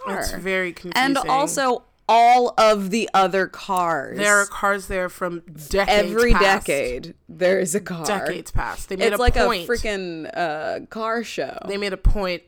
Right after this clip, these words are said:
Speaker 1: of including a car from every era to
Speaker 2: Yeah.
Speaker 1: show us
Speaker 2: How
Speaker 1: how many
Speaker 2: long
Speaker 1: people had
Speaker 2: this
Speaker 1: obviously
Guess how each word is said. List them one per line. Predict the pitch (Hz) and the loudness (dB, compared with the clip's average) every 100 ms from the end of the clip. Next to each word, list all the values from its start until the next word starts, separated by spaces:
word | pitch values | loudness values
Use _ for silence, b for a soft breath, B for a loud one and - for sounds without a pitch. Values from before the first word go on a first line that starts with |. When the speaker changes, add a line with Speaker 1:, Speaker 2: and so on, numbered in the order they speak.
| - | -12
Speaker 1:
of | 180 | -10
including | 170 165 - 180 170 135 | -8 -10 -8 -8 -8 -10
a | |
car | 135 - 165 | -10 -4 -4
from | - 165 | -4 -10
every | - 170 175 | -12 -10 -10
era | - 180 165 135 - | -8 -6 -6 -6 -8
to | - | -2
Speaker 2:
Yeah. | 208 | 0
Speaker 1:
show | - - 220 226 | 0 0 0 0
us | - 160 127 - | -4 -8 -8 -12
Speaker 2:
How | 185 208 214 | -6 -4 -2
Speaker 1:
how | 202 214 | 2 4
many | - - | 2 -2
Speaker 2:
long | 147 | -6
Speaker 1:
people | 185 196 185 | -12 -6 -6
had | 156 175 | -4 -8
Speaker 2:
this | 156 _ 175 | -10 _ 0
Speaker 1:
obviously | 196 208 262 180 | 2 4 2 0